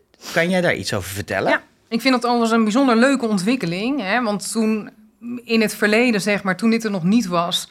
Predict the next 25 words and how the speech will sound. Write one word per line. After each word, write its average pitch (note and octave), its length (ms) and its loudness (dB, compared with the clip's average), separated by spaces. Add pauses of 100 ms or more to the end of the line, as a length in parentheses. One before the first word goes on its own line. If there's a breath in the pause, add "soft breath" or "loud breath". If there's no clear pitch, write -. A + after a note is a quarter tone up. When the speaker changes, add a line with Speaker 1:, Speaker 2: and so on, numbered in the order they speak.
(520 loud breath)
Speaker 2:
hadden G3+ 240 2
we G3 60 -2
toch C#4+ 280 -2
met A3 160 0
z'n - 80 -6
allen A3+ 260 0
wel G#3 200 4
moeite A3+ 340 2
in G3 60 -6
de G3+ 80 -4
pensioenmarkt G3 640 -2
om G#3 100 -4
de F#3 80 0
jongere G#3 340 2
mensen G3+ 360 -2
er F3+ 60 0
een F#3 80 -2
beetje G#3 280 -2
bij F#3 200 -2
te F3 120 -14
betrekken. G3 680 -4
En F#3 140 -6
je F#3 80 0
ziet G3 260 -4
nu, F#3+ 360 0